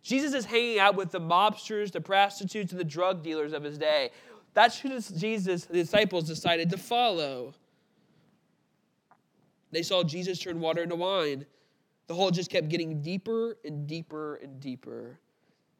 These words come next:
Jesus continues to show them the marvelousness of himself and the kingdom of, that he has come to reveal to the world. I mean, they followed down, they fell down the hole and experienced a lot of incredible things.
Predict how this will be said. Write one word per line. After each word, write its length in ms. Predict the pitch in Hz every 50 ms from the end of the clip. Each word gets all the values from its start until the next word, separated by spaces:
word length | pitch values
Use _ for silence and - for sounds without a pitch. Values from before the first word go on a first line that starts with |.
| _ _ _ _ _ _ _ _ -
Jesus 300 | 175 170 160 170 156 -
continues 480 | - - 156 165 175 175 180 175 165
to 100 | - 165
show 280 | 151 - 175 165 160 160
them 160 | 156 151 151
the 80 | 143 147
marvelousness 880 | 143 143 143 147 160 165 170 170 165 165 156 - - 170 165 160 160 -
of 80 | 160
himself 600 | - 147 143 147 - 190 175 175 170 170 165 -
and 80 | 175 151
the 60 | 147
kingdom 460 | 151 - 175 165 165 170 165 165 170
of, 160 | 147 143 -
that 140 | - 143 147
he 60 | 147
has 120 | 139 135 -
come 400 | - - 175 165 165 165 170 160 - _ _ _ _ _
to 120 | - 160 147
reveal 500 | 147 147 143 143 151 156 165 165 165 156
to 160 | - 165 151
the 80 | 147
world. 400 | 139 147 156 160 156 135 131 123
I 60 | 127 139
mean, 200 | 151 147 147 147
they 320 | 147 147 156 160 165 156 - - _
followed 480 | - 139 139 156 175 175 175 175 160 147
down, 340 | 143 139 139 147 156 160 127
they 140 | 151 156 151 - _ _ _
fell 240 | - 151 151 165 175
down 300 | 165 156 156 151 160 160
the 100 | 147 143
hole 580 | 143 151 165 170 160 143 127 123 123 127 - - _ _ _ _ _ _ _ _ _ _
and 340 | 131 135 139 139 135 135 139
experienced 640 | 139 - - - - 151 151 156 151 143 143 - - -
a 80 | 131
lot 240 | 131 131 131 131 131
of 180 | 131 127 123 - - - - _ _ _ _ -
incredible 580 | 147 143 - - 160 151 151 143 147 143 139
things. 920 | 131 - - 143 135 123 117 113 120 123 156 151 - - - - - -